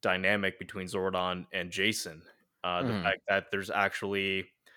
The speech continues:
Speaker 1: there's actually conflict between them, and it's a, it's just little moments like that that give all these characters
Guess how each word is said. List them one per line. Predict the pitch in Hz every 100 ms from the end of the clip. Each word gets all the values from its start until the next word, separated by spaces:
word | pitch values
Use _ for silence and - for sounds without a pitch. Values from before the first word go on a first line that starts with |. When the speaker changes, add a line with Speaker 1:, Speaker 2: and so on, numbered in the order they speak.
| - _ _ _
Speaker 1:
there's | 95 101
actually | 104 - 95
conflict | - 101 101 98 95 -
between | 92 - 113 104
them, | 85 82 87 _ _ -
and | 90 90 87 87 - _ _ _ _
it's | 107 104 -
a, | 107 117 127
it's | 117
just | 139 -
little | 113 131
moments | 151 151 143
like | 120 107
that | 107 98 92
that | 95 92 -
give | 104 101 95 - _ _ _ -
all | 110
these | 107 110
characters | - 107 101 - 95 92 90 -